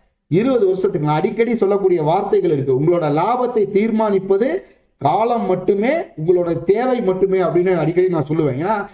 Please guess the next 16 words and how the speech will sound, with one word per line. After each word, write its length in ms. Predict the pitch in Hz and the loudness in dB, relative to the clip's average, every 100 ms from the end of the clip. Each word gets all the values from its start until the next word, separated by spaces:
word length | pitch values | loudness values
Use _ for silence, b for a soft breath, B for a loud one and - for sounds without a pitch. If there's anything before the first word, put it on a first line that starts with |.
| B - | B -8
உங்களோட 360 | 151 175 160 151 | -2 0 0 -2
தேவை 380 | 202 262 269 247 | 0 0 0 0
வந்து 480 | 196 190 220 196 165 | 0 0 2 2 0
என்ன 220 | 180 214 | -2 0
ஆகுது? 320 | 208 165 156 | 0 -2 -4
மக்களோட, 380 | 151 208 190 156 | -2 0 0 0
மனிதனோட 480 | 160 208 208 185 143 | 0 0 0 -2 0
தேவைகள் 460 | 175 202 202 160 | 0 2 0 0
வந்து 540 | 156 147 180 160 156 B B - | -2 0 0 0 -2 B B -6
அதிகமாயிட்டே 680 | 156 247 254 233 202 196 208 | -2 0 0 2 0 2 0
போகும்போது 640 | 208 180 160 165 185 196 | 2 0 0 0 0 0
இந்த 140 | 165 160 | -2 -4
மாதிரியான 400 | 185 196 190 160 | 0 0 0 -2
சேமிப்பு 600 | - 220 240 233 190 190 | 0 0 0 -2 0 0
குறைஞ்சிக்கிட்டே 580 | 175 190 190 185 185 180 | 2 0 0 0 0 0
போகுது. 240 | 135 117 | -2 -4